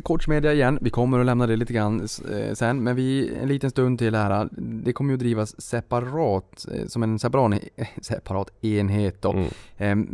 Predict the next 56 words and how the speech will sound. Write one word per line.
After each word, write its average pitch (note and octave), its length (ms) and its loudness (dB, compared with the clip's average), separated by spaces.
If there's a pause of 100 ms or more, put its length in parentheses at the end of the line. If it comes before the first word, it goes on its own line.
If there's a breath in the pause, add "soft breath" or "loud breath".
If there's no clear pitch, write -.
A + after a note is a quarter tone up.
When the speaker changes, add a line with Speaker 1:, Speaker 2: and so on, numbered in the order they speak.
(180)
Speaker 1:
men C3 200 0
ser C#3 160 0
ni C#3 100 2
möjligheter C3 380 2
till C3+ 100 0
intäktssynergier A#2+ 680 0
och A#2+ 60 2
marginalförbättringar A#2 1000 0
och A2 100 -2
samverkan A2 600 0
mellan G#2+ 200 0
bolagets G#2+ 540 -2
varumärken, G#2+ 640 0
tillgångar A2 360 0
och A2+ 60 2
utvecklingsresurser, G#2+ 680 -2
skriver G#2 300 0
ni? G#2 240 0
Vad A2 80 -4
menar A2 200 0
ni? G#2 140 -2 (420 soft breath)
Speaker 2:
Nej, C#3+ 280 -2
men D3+ 100 -2
det D3 60 2
är - 20 2
ju D3 60 4
lite C#3 260 0
mjuka C3+ 340 6
synergier, C3 640 6
och, A#2 220 4
ja, - 140 -4 (160)
man A#2 140 -2
kan B2 140 2
ju A#2 40 4
låta A#2 220 2
det A#2 120 0
luddigt, A#2+ 460 2
va? G2 120 2
Men A2 260 0
innan B2 600 4
saker A#2+ 300 4
och G2+ 60 -2
ting G#2 160 0
är F#2+ 40 0
bestämda F#2 640 2
så G#2 160 -6
får - 160 -6
man G#2 120 0
ju G#2 40 0
vara A2 160 2
lite G2+ 160 -2
luddig. F#2+ 380 -4
Exakt G#2 520 -6
vilken G2 200 -2
utvecklingskapacitet, - 1400 -6
eh, E2+ 600 -2